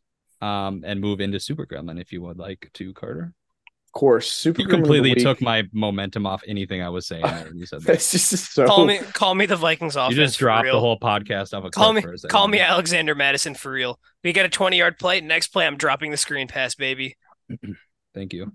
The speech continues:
Speaker 3: All that good momentum out the window.
Speaker 2: Well, on our next, uh, segment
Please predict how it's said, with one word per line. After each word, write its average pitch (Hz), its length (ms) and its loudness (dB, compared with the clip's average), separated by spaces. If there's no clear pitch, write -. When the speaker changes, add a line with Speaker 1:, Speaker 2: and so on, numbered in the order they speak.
Speaker 3:
All 175 180 4
that 143 200 0
good 139 120 -4
momentum 127 440 -6
out 117 140 -8
the 117 100 -10
window. 107 420 -14
Speaker 2:
Well, 156 300 8
on 160 160 6
our 156 140 6
next, 143 520 2
uh, 127 160 8
segment 120 640 2